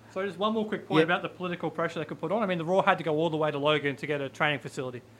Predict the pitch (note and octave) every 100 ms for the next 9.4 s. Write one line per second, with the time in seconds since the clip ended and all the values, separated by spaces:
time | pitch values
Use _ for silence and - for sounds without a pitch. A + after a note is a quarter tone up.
0 | - - - F#3 E3 F3+ F3 F3+ E3 -
1 | E3 D#3+ D3+ D3+ C#3 - D#3 C#3 C#3+ -
2 | D#3 C#3 - D#3 D#3 - D#3 D3+ D#3+ D#3
3 | C#3+ E3+ D#3 C#3 F#3+ F#3+ D3+ C3 - -
4 | - - - - - E3+ F3 E3 D#3+ E3
5 | D3+ C#3 D3+ D3+ D#3 C#3+ C#3 C3 D#3 D3
6 | C#3+ C#3 B2+ C3+ C3 B2+ B2 - D#3+ D3+
7 | D#3 E3 D#3+ D3+ C#3+ - D3+ E3+ F#3 E3
8 | C3+ D3 B2+ B2 A#2 - E3+ F3+ F3+ C3+
9 | B2 A#2 -